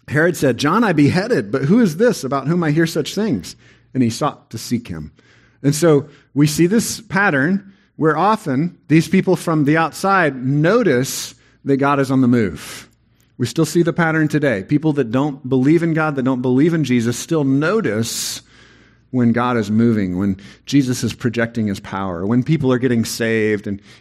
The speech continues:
getting helped and growing in their faith and families are being restored. Pagan people can notice something is up,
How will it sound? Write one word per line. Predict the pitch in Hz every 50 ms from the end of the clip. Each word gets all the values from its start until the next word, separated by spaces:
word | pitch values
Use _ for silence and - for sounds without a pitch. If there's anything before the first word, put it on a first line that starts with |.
| _ _
getting | 143 139 131 120 113
helped | - - 120 117 117 107 - - 107
and | 104 110 110
growing | 127 127 127 131
in | 127 120
their | 117 113
faith | 113 - - 123 120 120 113 110 117
and | 104 95
families | - 123 127 135 139 139 123 127
are | 120
being | 131 131 127 123
restored. | 120 120 - - - 123 120 113 110 -
Pagan | - 151 156 165 180 175
people | - 175 170 147 151
can | 147 135 120
notice | 120 135 147 156 131 113 -
something | - - 202 240 233 269 196
is | 151 135 135
up, | 160 160 123 - - - _